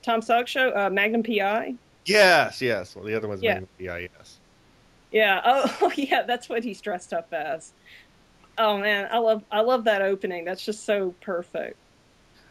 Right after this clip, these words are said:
Speaker 2: And of course, we talk about failure. We can't forget Helper.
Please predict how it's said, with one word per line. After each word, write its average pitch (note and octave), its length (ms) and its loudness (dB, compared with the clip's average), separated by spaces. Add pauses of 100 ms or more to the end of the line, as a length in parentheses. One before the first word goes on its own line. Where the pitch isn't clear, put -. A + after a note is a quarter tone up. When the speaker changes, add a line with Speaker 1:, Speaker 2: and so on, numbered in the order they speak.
Speaker 2:
And C3+ 120 2
of C#3+ 80 0
course, F#3+ 240 4
we - 60 -14
talk D#3+ 160 0
about C#3+ 200 2
failure. D#3+ 440 0
We B2 120 -6
can't E3 420 -4
forget A#2 540 -2 (640)
Helper. - 380 -2